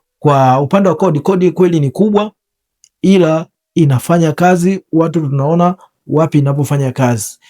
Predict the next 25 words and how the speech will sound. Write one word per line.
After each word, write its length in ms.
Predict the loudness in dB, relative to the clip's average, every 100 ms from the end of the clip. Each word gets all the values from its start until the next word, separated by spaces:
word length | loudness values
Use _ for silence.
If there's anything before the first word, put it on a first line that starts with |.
| _ -2
Japokuwa 880 | 0 -2 0 2 2 0 -2 -2
kwa 600 | -2 -2 0 0 0 -2
mtu 240 | -2 0 0
ambaye 380 | 0 0 0 0
hana 240 | 0 -2
familia 840 | -2 -4 -4 -2 -2 -2 -2 -6 -10 _ _ _ -2
na 920 | 0 2 0 0 -2 -2 -4 -6 -8 _ _ _ _ _ -2
hana, 680 | 0 2 0 0 0 -4 -6 -12 -14 -18 _ _ _
hana, 400 | -12 -2 -2 0
hana 200 | -2 0
wategemezi 520 | 0 0 0 0 0 2
wengi, 300 | 2 0 -2
anaweza 340 | -2 -4 -4
akaona 500 | -6 -6 -6 -6 -10
kwamba 320 | -10 -10 -8
ni 180 | -6 -8
kitu 240 | -10 -18
cha 140 | -18 -18
kuumiza. 420 | -16 -14 -14 -8
Kiukweli, 520 | -6 -2 0 0 -4 _ _ _ -10
Ufaransa 480 | -6 -2 0 0 0
ina 140 | -2
kodi 260 | 0 -2 -2
kubwa 280 | -2 -2 -4
ukiko-, 320 | -6 -10